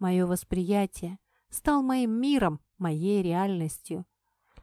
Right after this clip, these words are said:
Я всем существом осознала в эти мгновения, что вот он, тот, кто соответствует всем ожиданиям,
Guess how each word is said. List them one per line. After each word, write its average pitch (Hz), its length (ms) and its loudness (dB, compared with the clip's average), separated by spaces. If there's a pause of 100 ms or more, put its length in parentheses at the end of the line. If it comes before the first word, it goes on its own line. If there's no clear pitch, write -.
(200)
Я 254 240 4
всем 262 320 0
существом 214 800 0
осознала 202 800 0 (240)
в 170 80 -2
эти 190 220 2
мгновения, 175 720 0
что - 240 -6
вот 214 380 0
он, 156 160 -8 (500)
тот, 269 380 4 (160)
кто - 260 2
соответствует 196 1000 0
всем 277 340 -2
ожиданиям, 185 880 0